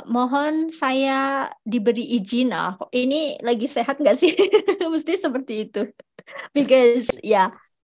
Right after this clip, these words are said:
dengan teman, ya, pasti kita akan menggunakan yang impolite sentences.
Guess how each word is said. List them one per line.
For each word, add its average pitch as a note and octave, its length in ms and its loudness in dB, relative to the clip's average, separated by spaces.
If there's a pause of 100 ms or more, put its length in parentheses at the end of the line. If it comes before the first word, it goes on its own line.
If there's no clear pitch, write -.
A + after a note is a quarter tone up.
(300)
dengan C4+ 320 2
teman, D4+ 320 -2
ya, C#4 160 0
pasti E4 240 2
kita E4+ 160 -2
akan D#4+ 160 -2
menggunakan B3 560 0
yang B3+ 160 -6
impolite F#3+ 560 -2
sentences. F#3 880 -8